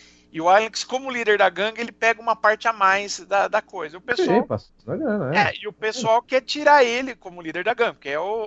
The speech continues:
Speaker 1: o Alex é um escroto, né? Ele bate nos próprios caras, né? Deu aquela, lá na leiteria ele deu aquela, pô, deu uma, usou um cacetete no saco do outro, né? Só porque o cara, pô, a nega tá cantando ali, ele,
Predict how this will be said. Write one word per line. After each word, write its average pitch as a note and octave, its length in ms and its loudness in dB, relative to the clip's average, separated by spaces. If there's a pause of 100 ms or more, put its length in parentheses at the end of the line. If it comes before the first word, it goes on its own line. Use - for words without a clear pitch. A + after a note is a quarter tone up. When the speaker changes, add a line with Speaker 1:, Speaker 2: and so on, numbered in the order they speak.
(120)
Speaker 1:
o E3 60 0
Alex D#3 380 4
é A3+ 40 -12
um B3+ 60 -14
escroto, D#4 600 -8
né? D#3+ 140 -4
Ele D3 120 -6
bate D3+ 340 4
nos B2+ 180 -20
próprios C3+ 360 -18
caras, G3 460 4
né? F3 120 -4
Deu D#3+ 140 -6
aquela, F#3+ 320 -2 (400)
lá F3 240 4
na G3+ 80 -2
leiteria F#3 440 -4
ele B3 60 -12
deu A#3 140 -10
aquela, G#3 480 -8 (340)
pô, E3+ 220 -16
deu C#3+ 140 -16
uma, F#3+ 120 -12 (300)
usou E3+ 240 -16
um G#3+ 40 -20
cacetete - 520 -6
no G#3+ 80 -16
saco G#3 380 -4
do F#3+ 80 -16
outro, F3 360 -10
né? F3 160 -6
Só F#3 140 -8
porque - 160 -20
o - 40 -20
cara, G#3 220 2 (480)
pô, B3+ 60 -8
a G3 380 2 (100)
nega A#3 180 -2
tá A#3 120 -4
cantando A3 500 0
ali, G#3 160 4 (160)
ele, E3+ 160 -4